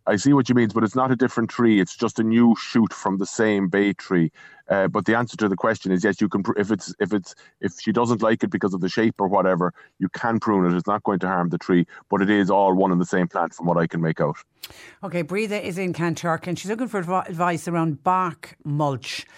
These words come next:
Speaker 2: uh, and placing it around plants. Does Peter think this is a good thing to do, and when is the right time to do it? Obviously, to keep down weeds, I'm assuming.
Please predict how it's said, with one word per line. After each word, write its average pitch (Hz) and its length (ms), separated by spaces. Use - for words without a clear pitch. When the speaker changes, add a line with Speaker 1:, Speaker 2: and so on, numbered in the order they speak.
Speaker 2:
uh, 151 240
and 156 120
placing 165 380
it 147 80
around 143 380
plants. 143 480
Does - 180
Peter 233 300
think 190 200
this 151 200
is 135 100
a 147 60
good 160 260
thing 143 280
to - 100
do, 160 320
and 139 120
when 147 160
is 147 140
the 147 100
right 135 220
time 120 260
to 113 120
do 120 220
it? 107 140
Obviously, 135 300
to - 100
keep 131 180
down 123 280
weeds, 135 360
I'm 123 140
assuming. 120 480